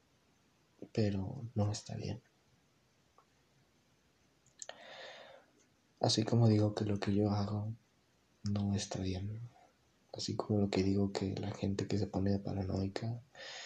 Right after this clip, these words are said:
y se esconde no está bien. Así como he,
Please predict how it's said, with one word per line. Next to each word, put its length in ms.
y 160
se 200
esconde 760
no 240
está 240
bien. 340
Así 200
como 280
he, 400